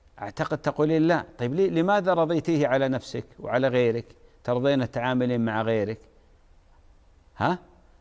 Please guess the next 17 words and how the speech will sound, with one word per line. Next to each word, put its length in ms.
بعض 180
ال-، 160
بعض 220
النساء 340
ما 140
ترضى 440
أن 120
أهل 200
الزوج 260
يتدخلون 640
في 120
لباسها 500
ولباس 420
بناتها 500
وأسماء 580
عيالها 480
مثلا، 460